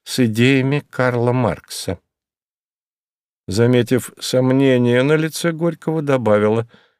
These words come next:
"Ведь мы же с ним друзья". "Ну, Марья Федоровна,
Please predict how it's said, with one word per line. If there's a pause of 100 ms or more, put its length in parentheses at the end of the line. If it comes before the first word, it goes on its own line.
(500)
"Ведь
мы
же
с
ним
друзья". (2250)
"Ну, (160)
Марья
Федоровна,